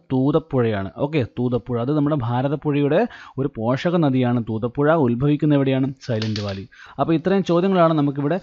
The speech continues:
പ്രതീക്ഷിക്കാവുന്നത്. ഓക്കെ, so നമ്മൾ അടുത്ത ക്വസ്റ്റ്യനിലേക്ക് പോകുന്നു.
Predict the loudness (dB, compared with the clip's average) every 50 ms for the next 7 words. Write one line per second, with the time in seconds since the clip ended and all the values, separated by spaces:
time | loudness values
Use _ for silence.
0 | -8 -20 _ _ -12 -10 -8 -6 -6 -8 -8 -12 -8 -4 -4 -4 -2 -4 -6 -6
1 | -6 -8 -4 0 4 4 6 6 4 0 -4 -10 -6 -4 -4 -4 -2 -2 -4 -4
2 | -6 -8 _ -20 -20 -10 -6 -4 -2 -2 -4 -4 -4 -4 -2 0 0 0 0 -2
3 | -2 -4 -4 -4 -2 -2 -2 -2 -4 -6 -10 -8 -4 -4 -4 -4 -4 -8 -8 -6
4 | -6 -6 -4 -4 -2 0 0